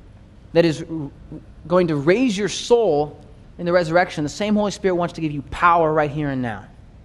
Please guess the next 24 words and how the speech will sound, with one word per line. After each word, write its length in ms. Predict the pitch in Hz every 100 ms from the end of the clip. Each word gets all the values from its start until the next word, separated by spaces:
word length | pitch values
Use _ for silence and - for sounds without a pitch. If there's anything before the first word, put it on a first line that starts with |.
| - - - - - - - - - -
Right? 280 | 139 151 - - - - -
Walk 300 | 226 233 262 247
in 80 |
the 40 | 226
Trinity. 400 | 233 233 170 - - - - - - - -
Stand 400 | - - 220 233
in 80 | 233
the 80 | 220
grace 320 | 196 202 190
of 80 | 185
God. 320 | 190 185 143 - - - - - - - - - - - - - - - -
You're 140 | 175 208
in 60 |
the 60 | 175
ministry. 420 | 175 185 - 107 - - - - - - -
And 100 | 151
so 100 | 147
your 160 | 170 156
summary 500 | - 208 226 240 240
for 100 | 196
being 140 | 226
in 60 | 220
the 80 | 208
ministry 480 | 220 226 262 262